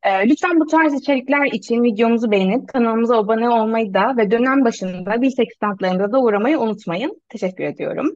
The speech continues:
Ee, ben Ayşegül Kurnaz, e, Ankara Yıldırım Beyazıt Üniversitesi Endüstri Mühendisliği öğrencilerindenim. Ee, etkinlik boyunca da moderatörlüğümüzü ben yapacağım.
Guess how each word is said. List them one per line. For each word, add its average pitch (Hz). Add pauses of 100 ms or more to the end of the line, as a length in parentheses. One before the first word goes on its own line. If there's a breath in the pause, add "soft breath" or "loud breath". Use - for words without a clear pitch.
(840 soft breath)
Ee, 190
ben 262
Ayşegül 226
Kurnaz, 202 (400)
e, 170 (240)
Ankara 214
Yıldırım 214
Beyazıt 208
Üniversitesi 185
Endüstri 208
Mühendisliği 196
öğrencilerindenim. 160 (680 soft breath)
Ee, 190 (140)
etkinlik 302
boyunca 302
da 320
moderatörlüğümüzü 269
ben 240
yapacağım. 185